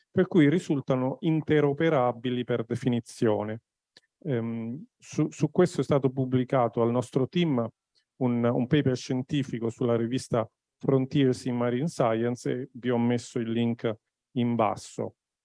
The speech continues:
Ora, mm, come sapete, il decennio duemilaventuno duemilatrenta è stato dichiarato, lo diceva Marco prima, dalle Nazioni Unite al disegno degli oceani.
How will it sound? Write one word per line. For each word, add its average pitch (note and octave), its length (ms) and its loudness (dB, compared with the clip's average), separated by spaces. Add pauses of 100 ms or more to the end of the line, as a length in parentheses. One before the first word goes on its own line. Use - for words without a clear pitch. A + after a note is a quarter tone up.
(2750)
Ora, E3 300 4 (220)
mm, D3 440 2
come G#3 220 2
sapete, A3 380 0
il C#3+ 140 4
decennio C3 500 0
duemilaventuno D#3 760 0
duemilatrenta E3 760 0
è A#2+ 60 -2
stato C3+ 320 -2
dichiarato, B2 640 -2 (300)
lo B2 140 -4
diceva A#2 380 -2
Marco A#2 360 0
prima, A#2 420 -2 (320)
dalle A#2+ 220 2
Nazioni C3+ 420 -2
Unite D3 260 0
al A#2+ 100 -2
disegno A#2+ 440 -6
degli A2+ 240 -6
oceani. G#2 640 -2